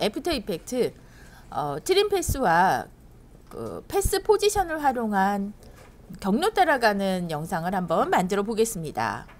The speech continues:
자, 완성하고자 하는 영상은요. 이렇게,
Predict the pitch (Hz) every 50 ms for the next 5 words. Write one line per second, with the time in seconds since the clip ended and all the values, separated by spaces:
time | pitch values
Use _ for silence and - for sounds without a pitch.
0 | - - - - - - - - - 107 82 64 78 110 135 151 - 247 262 294
1 | 294 294 277 277 226 269 269 262 254 254 262 269 262 180 151 180 190 220 208 208
2 | 196 175 170 180 240 330 403 - - - - - - - - - - - - -
3 | - - - - - - - - - - - - - - - - - - - -
4 | - - - - - - - - - - 147 131 110 - - - - 277 330 370
5 | 403